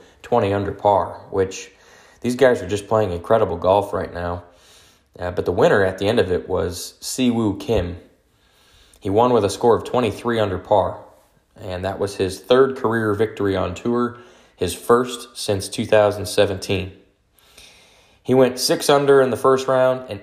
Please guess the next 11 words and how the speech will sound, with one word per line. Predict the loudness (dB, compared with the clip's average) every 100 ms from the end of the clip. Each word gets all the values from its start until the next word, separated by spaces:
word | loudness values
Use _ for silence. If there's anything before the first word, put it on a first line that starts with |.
| -4
eight | -2 -2 -4
under | -4 0 0
in | -2
the |
final | 0 2 2 0
round. | -4 -6 -10 -20 -20 _ _ _ _ _ _ _ _ _
And | -4
in | 0 4
that | 2 2
final | 0 0 0 -4
round, | -4 -4 -6 -10